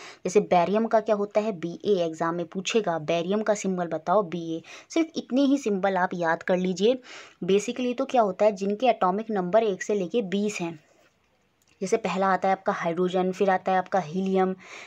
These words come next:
है ना, और फिर आपका ट्वेंटी में आ जाता है कैल्शियम। तो शुरू में जो एक से लेके बीस तक के एलिमेंट हैं, mostly आपको उनके नाम जो हैं वो याद करने हैं। पहले भी मैंने एक से लेके बीस तक के एलिमेंट आपको सारे बता रखे हैं,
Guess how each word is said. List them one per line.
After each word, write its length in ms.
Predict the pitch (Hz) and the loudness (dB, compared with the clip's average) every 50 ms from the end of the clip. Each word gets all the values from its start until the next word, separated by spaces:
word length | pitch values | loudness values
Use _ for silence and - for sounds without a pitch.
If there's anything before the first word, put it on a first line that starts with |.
| - _ | -6 _
है 60 | 254 285 | 2 4
ना, 180 | 311 269 190 - - - - - | 4 4 2 -2 -10 -20 -2 0
और 100 | - 202 | 0 2
फिर 160 | 190 220 208 | 4 6 6
आपका 320 | 196 190 190 - - 202 196 | 6 4 4 2 2 2 2
ट्वेंटी 400 | 196 - 196 190 190 185 208 202 | 2 2 0 0 2 2 2 2
में 100 | 202 196 | 2 2
आ 40 | |
जाता 240 | 185 185 180 185 185 | 2 0 0 2 0
है 60 | 190 | -2
कैल्शियम। 560 | 185 - - 175 175 180 175 - 196 185 185 185 - - - _ | 0 2 2 2 2 2 -2 -2 -2 -2 -2 -4 -8 -16 -14 _
तो 60 | - 285 | -6 -4
शुरू 280 | - - 247 247 254 | -4 -2 0 2 4
में 100 | 254 254 | 4 4
जो 180 | 254 294 285 - - | 2 0 0 0 0
एक 180 | 226 226 226 | 0 0 0
से 120 | - 269 247 | 0 0 2
लेके 260 | 220 202 202 254 240 | 2 0 0 -2 -4
बीस 360 | 190 175 196 202 214 - - | -4 -4 -4 -4 -4 -2 -2
तक 140 | 254 240 240 | -4 -4 -2
के 100 | - 277 | 0 2
एलिमेंट 640 | 269 226 190 190 185 185 180 175 175 175 170 - | 4 4 4 2 -2 -2 -2 -2 -4 -4 -6 -6
हैं, 200 | 208 254 262 254 - _ - | -4 -4 -6 -6 -10 _ 0
mostly 500 | 190 190 196 214 220 - - - 277 285 | 2 2 2 2 0 -2 -2 0 4 4
आपको 300 | 247 202 185 - - 269 - - - | 4 4 4 0 -2 -4 -4 -2 0
उनके 340 | 233 233 233 226 - 285 269 | 0 0 0 2 2 2 2
नाम 300 | 240 208 190 202 208 202 | 2 2 0 0 0 -2
जो 160 | 180 185 180 | -2 -4 -6
हैं 160 | 156 190 220 | -4 -6 -4
वो 160 | 220 214 233 | -4 -4 -4
याद 360 | 214 165 180 165 165 190 196 | -4 -2 -2 2 2 2 2
करने 280 | 202 208 196 190 185 208 | 2 -2 -2 -2 -2 -4
हैं। 80 | 226 240 | -6 -4
पहले 360 | - - 180 175 190 196 208 | -2 -2 -2 -2 -2 -4 -2
भी 100 | 214 226 | -2 -2
मैंने 260 | 208 196 196 208 214 | -2 -2 -2 -4 -4
एक 120 | 208 208 | -6 -6
से 100 | - 220 | -6 -4
लेके 200 | 208 190 190 220 | -4 -2 -2 -4
बीस 260 | 208 190 190 185 - - | -4 -4 -6 -8 -6 -6
तक 140 | 196 190 | -6 -4
के 100 | - 220 | -2 0
एलिमेंट 440 | 208 190 185 185 185 190 196 196 - | 0 0 0 -2 -2 -2 -2 -2 -2
आपको 220 | 190 180 - 214 208 | -2 -2 -2 -6 -4
सारे 260 | - 180 175 185 190 | -2 0 0 2 2
बता 260 | 185 180 - 180 175 | 0 0 0 0 0
रखे 240 | 190 190 - - 202 | -2 -2 -2 -4 -2
हैं, 220 | 196 220 285 302 | 0 0 -2 -4